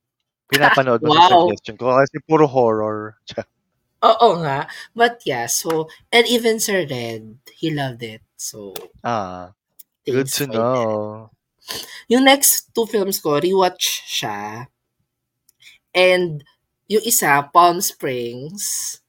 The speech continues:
Speaker 1: It's one of our
Speaker 2: Oo, ba't mo
Speaker 1: favorite.
Speaker 2: inulit? Ah,
Speaker 1: Dahil
Speaker 2: correct,
Speaker 1: pinapanood,
Speaker 2: di ba?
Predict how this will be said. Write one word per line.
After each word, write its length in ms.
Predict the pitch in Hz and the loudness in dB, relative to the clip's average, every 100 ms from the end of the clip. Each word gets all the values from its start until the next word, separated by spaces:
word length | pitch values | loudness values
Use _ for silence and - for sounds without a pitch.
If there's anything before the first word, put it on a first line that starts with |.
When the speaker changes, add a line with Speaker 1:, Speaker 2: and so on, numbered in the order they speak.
| - | -18
Speaker 1:
It's 160 | 156 175 | -8 -2
one 160 | 165 | -2
of 100 | 165 165 | 0 0
our 100 | 170 | 6
Speaker 2:
Oo, 300 | 208 190 190 | 8 8 8
ba't 140 | 208 202 | 4 2
mo 60 | |
Speaker 1:
favorite. 80 | 214 | 0
Speaker 2:
inulit? 600 | 208 202 185 127 113 113 - _ - - | 0 0 2 0 -2 -4 -10 _ -20 -14
Ah, 80 | 135 | -4
Speaker 1:
Dahil 220 | - - | 2 2
Speaker 2:
correct, 80 | 160 | 4
Speaker 1:
pinapanood, 460 | 240 226 247 233 | 2 2 2 2
Speaker 2:
di 0 | |
ba? 140 | 202 | 0